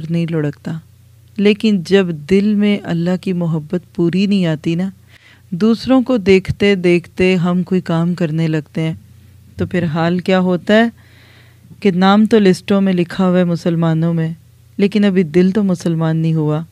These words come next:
پھر ایسے لوگ ایسی محفلوں کو نہیں چھوڑ سکتے جہاں دل پسند مشغلے ہوں۔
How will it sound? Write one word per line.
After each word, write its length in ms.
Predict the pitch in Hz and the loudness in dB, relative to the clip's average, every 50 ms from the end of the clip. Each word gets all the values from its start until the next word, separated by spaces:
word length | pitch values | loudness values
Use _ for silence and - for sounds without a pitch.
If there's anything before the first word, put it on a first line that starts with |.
| _ _ _ _ _ _ _ _ _ _ _ _ _ - | _ _ _ _ _ _ _ _ _ _ _ _ _ -6
پھر 160 | - 185 170 | -2 0 2
ایسے 320 | 170 170 160 - 185 175 | 2 0 0 0 -2 0
لوگ 320 | 170 170 175 185 208 226 214 - - _ _ _ _ _ _ _ | 0 2 2 2 2 2 0 -2 -8 _ _ _ _ _ _ _
ایسی 300 | - 185 175 - - 185 | -2 -2 -2 0 -2 -2
محفلوں 500 | 170 175 175 170 165 - 190 180 190 196 | 0 0 0 0 -2 -2 0 0 0 0
کو 100 | 180 202 | 0 -2
نہیں 220 | 185 175 185 190 185 | 0 0 0 0 0
چھوڑ 240 | - - 180 175 | -2 -2 -2 -2
سکتے 460 | 156 - - 175 165 - - 190 180 175 | -2 -4 -6 -8 -6 -4 -2 0 0 0
جہاں 440 | 165 170 165 165 180 175 175 180 175 - - - - _ - | 0 0 0 0 2 2 0 0 -2 -6 -12 -20 -18 _ -8
دل 300 | 175 151 190 196 202 196 185 | -2 0 2 2 2 0 -2
پسند 460 | 196 180 170 - 190 180 180 185 185 | -2 -4 -2 -2 -2 -2 0 0 -2
مشغلے 640 | 180 175 165 156 - 175 160 165 160 160 165 165 170 | -2 -2 -4 -4 -2 -2 0 0 0 2 2 0 0
ہوں۔ 280 | 160 170 156 156 156 | 0 -2 -2 -4 -6